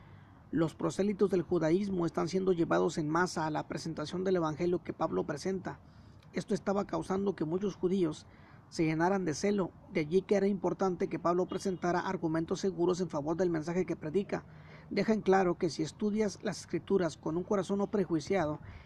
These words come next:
encontrarás en ellas que la voluntad divina era salvar a toda la humanidad, no solo al pueblo judío del cual él era parte. En tercer lugar, Pablo presenta saludos a destinatarios en verso siete. Otro sello bien conocido de las cartas del apóstol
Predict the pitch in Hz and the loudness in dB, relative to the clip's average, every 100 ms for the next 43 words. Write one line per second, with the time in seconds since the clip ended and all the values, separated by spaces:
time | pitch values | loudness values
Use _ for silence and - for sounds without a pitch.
0 | - 175 - 175 160 170 190 214 196 190 | -4 -2 0 0 0 2 2 2 0 2
1 | 190 - 175 156 156 156 180 190 190 196 | 0 0 0 0 -2 -2 0 0 0 2
2 | 160 - 220 202 190 151 185 175 - 196 | 0 -2 -2 -2 -2 -2 -2 -2 -2 2
3 | 196 175 160 156 151 180 - - - - | 2 2 0 -2 0 -2 -2 -14 -16 -2
4 | 190 185 190 190 190 202 185 165 185 185 | -2 2 2 2 2 2 2 2 4 6
5 | 156 - 170 170 170 170 160 160 156 - | 4 2 2 4 4 2 0 0 -2 -4
6 | - - - - - - - 160 175 160 | -20 -20 -20 -20 -20 -20 -12 -6 -2 0
7 | 208 226 202 185 202 - - - 165 185 | 2 2 4 4 4 0 -18 -4 0 2
8 | 202 - 214 190 175 185 - 165 180 175 | 2 0 0 -2 0 -2 0 2 2 2
9 | 190 175 156 - 160 147 - 185 170 147 | -2 -8 -6 -6 -4 -6 -2 0 0 -2
10 | 147 165 165 156 180 - 151 - - - | -4 -4 -4 -2 -2 -2 -8 -10 -20 -20
11 | - - 208 226 226 - 208 196 175 185 | -20 -2 0 4 2 2 0 2 2 2
12 | 196 214 190 - 196 190 156 - 185 208 | 2 0 0 2 2 4 2 -2 -2 0
13 | 180 165 143 190 165 175 156 | 0 0 -2 -2 -2 -2 -6